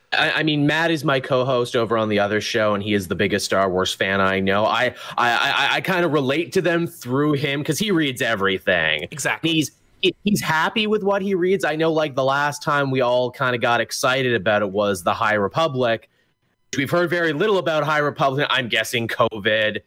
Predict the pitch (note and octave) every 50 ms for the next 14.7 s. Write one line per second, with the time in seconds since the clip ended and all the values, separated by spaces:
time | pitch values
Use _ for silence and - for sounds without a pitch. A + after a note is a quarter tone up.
0 | _ _ _ _ _ - - - A#2+ A2+ G#2+ G#2 G2+ - - B2 A#2 B2 B2 A#2
1 | G#2 - C3+ B2 A2+ A2+ A2 A#2 A#2 G#2+ G#2+ A2+ A2 A2+ A2+ A2 G#2+ A2 A2 A2
2 | F#2+ G2 G2+ G#2+ G2+ - A2 G2+ G2+ G#2+ A2 G#2 - - A2+ G#2+ G#2+ - - G2
3 | G2 G2+ G#2 A2 A2+ G#2+ A#2 A2+ A2 G#2 A#2 A2+ G#2 B2 B2 A2+ A#2+ A2+ C#3 D#3
4 | D#3+ C3+ - - - - - - C3 C#3 G3 F#3 E3+ E3+ D#3+ D#3+ D#3+ D3+ C3+ A2+
5 | A2 D3+ G#3 A#3 A3+ G3 D#3+ C3 B2+ B2 A#2+ A#2 A2+ A2 G2+ C3 A#2 G#2+ G2+ A2
6 | A#2 A2 - A#2 A2 G2+ F#2 - - B2+ G#2+ G#2 G#2 - G#2 G2+ G2+ A2 - A#2+
7 | G#2+ G2 A2+ F#2+ G2 F#2+ - - - G2+ F#2+ F#2+ G2+ - - B2+ G#2+ A2+ - -
8 | - - - - C#3+ D3+ D#3 D3 C#3 B2 B2 B2 B2+ D#3 F#3 F3+ D#3 A#2 - A2+
9 | G#2 G2 - - A#2+ A#2+ C3+ D3 E3+ D3 C3 A#2+ A#2+ A#2 A2 G2+ G2+ G2+ G#2 -
10 | - - C3+ - - - C3+ A#2 G#2+ G2+ G#2 A2 G2+ - - B2+ A#2 G#2 G#2 G#2
11 | - - B2 A2 G2+ B2 A#2 B2 B2+ B2 A#2 A2+ A2 A2 D3 C#3 C3 B2 A2+ G#2+
12 | G2+ G2 G2 F#2 - F#2+ F2 D#2 E2+ D#3 - - - - A#2 G#2+ A2 D3+ E3 _
13 | _ _ _ _ _ _ _ _ _ _ _ _ _ _ D#3 D#3+ F3+ F3 F3 E3
14 | E3 D#3 D3 C#3 B2+ A#2+ - - B2+ C3+ C#3 B2+ A#2 F#2+